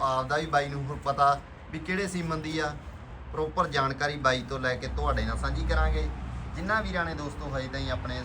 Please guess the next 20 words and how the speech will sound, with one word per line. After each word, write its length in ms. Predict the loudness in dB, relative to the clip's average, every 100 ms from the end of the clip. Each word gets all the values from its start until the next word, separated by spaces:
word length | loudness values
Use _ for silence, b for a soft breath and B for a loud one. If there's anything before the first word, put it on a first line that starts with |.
| -6
ਸੁਖਰਾਜ 460 | -4 0 2 4
ਡੇਅਰੀ 180 | 2 2
ਫਾਰਮ 300 | 4 4 2 2
ਚੈਨਲ 280 | 0 0
ਨੂੰ 100 | -2
ਸਬਸਕ੍ਰਾਈਬ 520 | -2 -2 -4 -4 -2 -2
ਨਹੀਂ 120 | -2
ਕੀਤਾ, 340 | -4 -4 -4 -4 -6 -6 -6 -4
ਉਹਨਾਂ 220 | -2 0 0
ਵੀਰਾਂ 200 | 2 2
ਨੂੰ 100 | 0
ਰਿਕੁਐਸਟ 400 | -2 -4 -4 -4
ਆ 60 |
ਵੀ 140 | -4 -2
ਆਪਣੇ 300 | -2 -2 -2 0
ਚੈਨਲ 280 | 2 2 2
ਨੂੰ 120 | 0
ਸਬਸਕ੍ਰਾਈਬ 520 | 0 0 0 -2 0
ਕਰ 140 | 0
ਲਿਓ 160 | 0 0